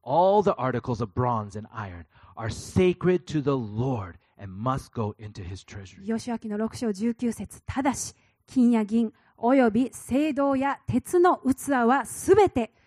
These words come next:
Speaker 2: 主のために性別されたものである。それらは主の宝物蔵に入れよう」と。
Speaker 1: Saying, "I'm giving you the whole promised land."
Speaker 2: 神様はこのヨシュアに、イスラエルの人たちにすべての約束の地を与えるよと約束しました。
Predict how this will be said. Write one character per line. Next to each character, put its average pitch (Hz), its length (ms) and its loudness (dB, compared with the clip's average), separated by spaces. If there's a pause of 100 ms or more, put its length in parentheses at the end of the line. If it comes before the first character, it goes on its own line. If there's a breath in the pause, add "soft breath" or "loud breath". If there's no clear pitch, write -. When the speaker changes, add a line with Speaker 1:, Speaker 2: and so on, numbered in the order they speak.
(180)
Speaker 2:
主 - 320 -2
の 240 140 2
た 220 100 -6
め 208 140 0
に 190 100 -6
性 254 340 -2
別 269 220 -2
さ 240 120 -6
れ 226 100 -4
た 220 100 -6
も 214 120 -4
の 208 120 -4
で 196 100 -10
あ 185 80 -14
る。 - 100 -20
そ - 180 -4
れ 202 100 0
ら 190 120 -6
は 202 100 -8
主 - 220 -4
の 349 180 2 (300 soft breath)
宝 208 180 -6
物 208 240 -6
蔵 202 200 -10
に 190 80 -16
入 185 80 -16
れ 190 60 -20
よ - 100 -20
う」 - 60 -20
と。 - 160 -20
Speaker 1:
Saying, 135 240 -8
"I'm 202 220 -6
giving 190 160 0
you 180 60 2
the 165 80 0
whole 202 580 -2
promised 135 560 -6
land." - 220 -16 (160)
Speaker 2:
神 262 220 2
様 226 260 2
は 247 300 2
こ 226 100 -2
の 220 100 2
ヨ 247 160 2
シ 240 120 -6
ュ - 40 -2
ア - 20 -2
に、 220 180 -4 (260 soft breath)
イ 208 80 -6
ス 262 100 -4
ラ 240 80 0
エ - 20 2
ル 262 60 4
の 262 80 6
人 269 120 2
た 269 140 2
ち 285 100 2
に 285 160 8
す - 300 0
べ 403 140 6
て 392 100 4
の 349 100 2
約 294 200 -2
束 285 200 -2
の 277 100 4
地 - 180 -2
を 247 80 2
与 269 320 -2
え 302 40 2
る 269 80 2
よ 240 140 2
と 196 80 -6
約 196 180 -8
束 - 160 -10
し - 80 -10
ま 214 100 -4
し - 80 -10
た。 208 120 -12